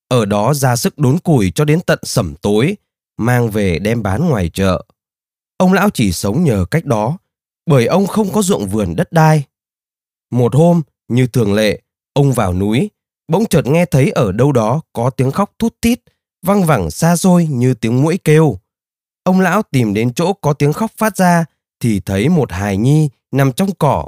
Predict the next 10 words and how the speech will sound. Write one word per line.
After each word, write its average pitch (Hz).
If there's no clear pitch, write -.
và 90
khóc 208
khổ 95
sở. 92
Động 143
lòng 98
trắc 180
ẩn, 90
ông 139
lão 143